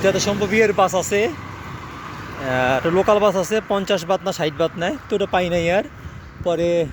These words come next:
প্রাইভেট ট্যাক্সিতে আসতে হলে এক হাজার বাত, আর নরমাল একটা মাইক্রোর মতন আছে, এই সার্ভিসটি হলো দেড়শো বাত,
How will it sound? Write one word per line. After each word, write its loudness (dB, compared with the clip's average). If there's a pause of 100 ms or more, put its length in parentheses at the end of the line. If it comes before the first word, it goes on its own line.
(1000)
প্রাইভেট 4
ট্যাক্সিতে 0
আসতে 0
হলে 2
এক 2
হাজার 2
বাত, 2 (800)
আর 0
নরমাল 2
একটা 0
মাইক্রোর 0
মতন -2
আছে, -2
এই 2
সার্ভিসটি -2
হলো 2
দেড়শো 2
বাত, 0